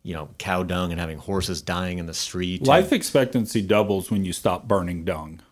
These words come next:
Speaker 1: Yeah.
Speaker 2: I mean,
Speaker 1: Mm-hmm.
Speaker 2: to
Speaker 1: And,
Speaker 2: your point.
Speaker 1: and
Speaker 2: Yeah.
Speaker 1: look, if we're talking about pollutants in the air, that's much worse than, <laughs> than, than a, a gas-fired plant, right? Um, especially on a per B T U basis. So, eh, you know, I,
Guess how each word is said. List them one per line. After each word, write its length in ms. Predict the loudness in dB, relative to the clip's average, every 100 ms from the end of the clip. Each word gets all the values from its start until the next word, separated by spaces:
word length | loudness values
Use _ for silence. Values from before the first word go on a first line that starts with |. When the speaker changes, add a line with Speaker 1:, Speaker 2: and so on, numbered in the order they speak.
| _
Speaker 1:
Yeah. 220 | -2 0 2
Speaker 2:
I 40 |
mean, 320 | 2 2 0
Speaker 1:
Mm-hmm. 200 | -4 -6
Speaker 2:
to 60 | -6 4
Speaker 1:
And, 120 | 6
Speaker 2:
your 120 | 6
point. 360 | 4 0 0 -2
Speaker 1:
and 160 | -2 0
Speaker 2:
Yeah. 60 | 2
Speaker 1:
look, 260 | 0 -2 -8 -6
if 280 | -2 0 0
we're 60 |
talking 320 | 0 2 0 0
about 460 | 0 0 -2 -8
pollutants 440 | 0 2 2 0 0
in 60 | 2
the 120 | 2
air, 400 | 2 2 0 -2 -4
that's 200 | -4 -4
much 200 | -4 -4
worse 260 | -2 -2 0
than, 140 | 0 0
<laughs> 140 | 2
than, 340 | 0 0 -2 -6 -2
than 360 | 2 2 2 -2
a, 240 | 0 0 0
a 120 | -2
gas-fired 560 | 0 0 -2 -2 -2 -2
plant, 340 | -4 -6 -6 -8
right? 300 | -6 -4 -6 -12 -20 -20 -18 -6
Um, 440 | -2 0 0 -2
especially 520 | 0 0 2 2 2 0
on 160 | 2
a 100 | 0
per 240 | 0 -2 -2
B 200 | 0 -4
T 120 | -2
U 160 | -4 -4
basis. 520 | -2 -4 -6 -12 -16 _ -20 -20 -20 -16
So, 440 | -2 2 4 2 -6 _ _ -8
eh, 120 | -6
you 220 | -4 0 2
know, 100 | 4
I, 240 | 4 0